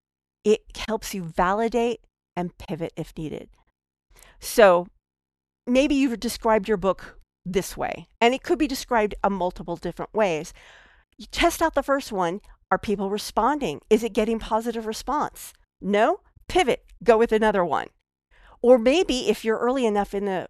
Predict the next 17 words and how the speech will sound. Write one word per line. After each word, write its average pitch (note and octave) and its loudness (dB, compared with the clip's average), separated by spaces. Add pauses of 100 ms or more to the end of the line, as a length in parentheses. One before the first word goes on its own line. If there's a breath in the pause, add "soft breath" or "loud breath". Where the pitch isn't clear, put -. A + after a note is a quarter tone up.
(120)
in G#3 -2
the F3+ -2
process, G3 -2 (240 loud breath)
maybe F#3 -2
you B3+ -2
can A#3 -4
even A#3 -6
change B3 -4
a G#3+ -12
chapter, - -8 (400 soft breath)
add D4 4
a D4+ 0
chapter, - -6 (100)
take C#4+ 0
out D4 0
a D4 -12
chapter. - -8